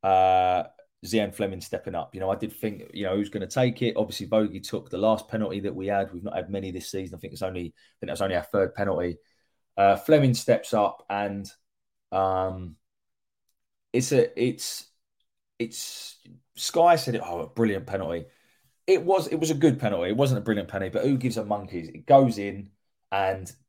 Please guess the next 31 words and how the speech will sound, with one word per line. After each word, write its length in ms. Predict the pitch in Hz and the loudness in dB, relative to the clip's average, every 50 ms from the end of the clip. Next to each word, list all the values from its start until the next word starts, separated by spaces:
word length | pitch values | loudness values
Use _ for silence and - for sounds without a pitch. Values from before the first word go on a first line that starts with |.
| _ _ - | _ _ -10
the 120 | 98 110 | -2 0
reason 260 | 135 147 135 131 123 | 2 2 4 4 2
I 40 | 113 | 0
say 240 | - - - 127 123 | 2 4 4 6 6
that 100 | 113 85 | 6 4
is 60 | - | 0
because 260 | - - - 107 87 | -4 -10 -12 -10 -10
the, 120 | 98 - - | -10 -14 -14
the 80 | - 92 | -16 -16
keeper 300 | - - 131 127 127 104 | -6 -4 -4 -2 -2 -4
gets 200 | 85 - - - | -8 -10 -10 -10
very 340 | - 87 113 104 101 95 85 | -6 -2 0 0 0 0 -4
close 340 | - - 101 98 92 - - | -2 0 0 0 0 -4 -10
to 120 | - 80 | -10 -8
it, 200 | 69 69 - - _ _ _ _ _ _ _ _ _ | -8 -8 -10 -14 _ _ _ _ _ _ _ _ _
and 80 | - 95 | -12 -12
it's 120 | 92 - | -8 -2
not 240 | 123 127 131 - - | 0 0 0 0 -2
exactly 540 | - 90 87 87 92 98 120 - - - - | -6 -12 -14 -10 0 2 2 2 2 -2 -8
in 80 | 95 87 | -10 -10
the 60 | 82 | -4
bottom 260 | - 101 82 76 85 | -2 -2 -2 -2 -4
corner. 340 | - - 95 90 85 85 82 | -8 -10 -10 -8 -6 -8 -8
But 160 | 78 - - | -6 -4 0
listen, 320 | 110 113 107 - - 85 85 | 0 0 0 0 -6 -10 -10
the 120 | - - _ | -12 0 _
bottle 320 | 139 120 - 95 92 87 87 | 4 6 6 4 0 -2 -6
to 100 | - - | -8 -10
step 360 | - - - 127 117 - - | -10 -4 -2 -4 -4 -2 -2
up 200 | 101 90 - - - | -4 -4 -4 -6 -8
with 200 | 92 90 85 | -8 -8 -8